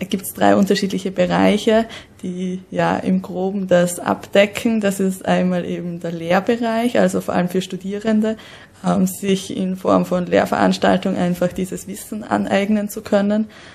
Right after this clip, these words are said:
Ähm, und dann der Bereich, ähm, Forschung und I P, also wenn quasi spannende, ähm, Ideen in der Forschung entstehen, wie die weiter verfolgt werden können und da auch, ja,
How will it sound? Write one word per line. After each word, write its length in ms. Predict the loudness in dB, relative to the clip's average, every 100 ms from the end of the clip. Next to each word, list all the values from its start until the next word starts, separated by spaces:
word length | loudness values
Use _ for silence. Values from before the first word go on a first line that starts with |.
| -20 -12 -2
Ähm, 360 | 2 4 2 -2 _ -8
und 720 | -4 -2 -2 -4 -6 -8 -10 -14 _ _ _ _ _ 0
dann 400 | 4 4 4 2
der 160 | 4 4
Bereich, 840 | 2 2 4 4 4 2 -2 -8 -2
ähm, 320 | 2 2 0
Forschung 520 | 2 6 6 6 0
und 160 | 0 2
I 100 | 0
P, 500 | 0 -2 -2 0 -2 -6 -20 -20 -12
also 240 | -10 -6 2
wenn 220 | 4 4
quasi 500 | 4 4 4 0 -2
spannende, 800 | -2 0 2 2 4 4 2 0 -6 -4
ähm, 600 | -2 -2 -4 -6 -8 -14 -20 -20 -20 -14 -10
Ideen 320 | 2 2 4
in 120 | 4
der 80 | 4
Forschung 440 | 4 4 4 0
entstehen, 520 | 0 0 0 0 0
wie 160 | -2 -8
die 280 | -10 -8 0
weiter 260 | 0 0
verfolgt 580 | -6 -8 -2 -2 -2 -2
werden 380 | -2 0 -2 -6 -12
können 380 | -12 -12 -10 -10
und 300 | -10 -12 -4
da 160 | -2 -2
auch, 380 | -4 -6 -6 -12 -12 -6
ja, 160 | -6